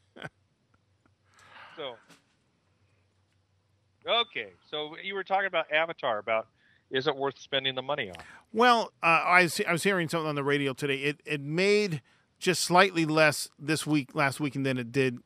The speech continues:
Speaker 2: its opening weekend. So it's, it's m-, churning up some, uh, pretty good money.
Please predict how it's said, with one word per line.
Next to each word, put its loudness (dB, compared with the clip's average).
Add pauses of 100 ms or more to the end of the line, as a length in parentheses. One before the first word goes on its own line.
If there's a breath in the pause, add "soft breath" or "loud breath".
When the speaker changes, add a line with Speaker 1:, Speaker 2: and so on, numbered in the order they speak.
Speaker 2:
its -10
opening -2
weekend. -10
So -2
it's, -8
it's -6
m-, -6 (400 loud breath)
churning 6
up 6
some, -2
uh, 0
pretty 2
good 2
money. 0